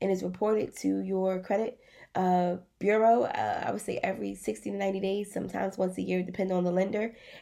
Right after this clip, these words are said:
And then it can make an instant hit on your account. And that can definitely affect your credit score. So I totally understand. The Public Service Loan Forgiveness Program.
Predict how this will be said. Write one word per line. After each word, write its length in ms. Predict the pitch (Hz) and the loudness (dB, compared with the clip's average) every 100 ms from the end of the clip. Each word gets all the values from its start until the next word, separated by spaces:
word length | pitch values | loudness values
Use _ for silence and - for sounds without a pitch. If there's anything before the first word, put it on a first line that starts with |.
| - | -2
And 120 | 190 | 0
then 80 | 190 | 0
it 80 | |
can 160 | 185 185 | 2 0
make 140 | 185 | 2
an 100 | 175 - | 2 6
instant 320 | 254 285 208 | 6 6 0
hit 220 | 214 262 247 | 2 2 2
on 100 | 190 | 2
your 140 | 185 | 2
account. 380 | 175 180 269 - - _ - - - _ _ _ _ _ _ _ _ - | 2 2 2 2 -8 _ -20 -20 -20 _ _ _ _ _ _ _ _ 0
And 240 | 196 190 | 2 4
that 240 | 202 214 - | 4 4 2
can 140 | 190 | 2
definitely 340 | 185 180 190 | 2 2 2
affect 280 | 180 175 170 | 2 2 0
your 100 | 180 | -4
credit 200 | - 170 | -4 -4
score. 240 | 170 165 165 | -4 -2 -2
So 120 | 180 | 0
I 140 | 175 180 | 2 2
totally 400 | - 190 185 170 | 2 2 4 2
understand. 540 | 101 180 - 196 202 - _ _ _ _ _ _ _ _ _ _ _ - - - _ | -2 -4 -2 -2 -4 -14 _ _ _ _ _ _ _ _ _ _ _ -20 -20 -20 _
The 60 | 180 | 2
Public 280 | - 220 | 4 4
Service 320 | - 190 190 190 | 4 4 4 4
Loan 160 | 190 | 4
Forgiveness 480 | 208 190 196 190 185 | 2 0 0 0 -4
Program. 500 | - 190 190 190 190 | 6 6 6 4 4